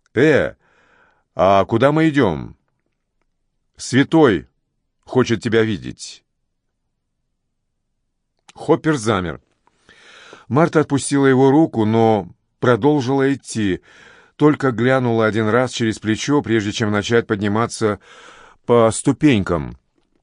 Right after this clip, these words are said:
Хоппер обернулся и увидел, что остальные бандиты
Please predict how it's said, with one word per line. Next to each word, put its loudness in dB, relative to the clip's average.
Хоппер 2
обернулся 2
и 6
увидел, 4
что 2
остальные -2
бандиты -2